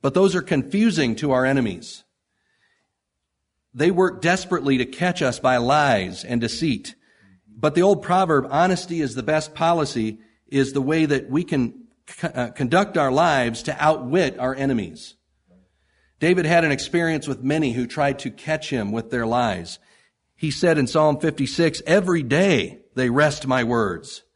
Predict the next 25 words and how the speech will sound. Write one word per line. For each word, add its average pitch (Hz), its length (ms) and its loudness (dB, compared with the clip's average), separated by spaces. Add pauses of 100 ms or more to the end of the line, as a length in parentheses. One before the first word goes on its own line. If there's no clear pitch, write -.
(300)
All 202 220 0
their 165 160 2
thoughts 165 480 2
are 123 100 0
against 147 380 -2
me 139 120 0
for 123 200 -4
evil. 123 460 -6 (840)
They 131 140 0
gather 165 320 4
themselves 156 460 2
together. 147 540 -6 (360)
They 131 100 0
hide 202 380 0
themselves. 95 760 -4 (320)
They 147 200 2
mark 170 360 2
my 151 180 2
steps, - 640 0 (360)
and 131 180 0
they 123 100 0
wait 139 320 0
for 127 160 -6
my 113 180 -2
soul." 107 600 -6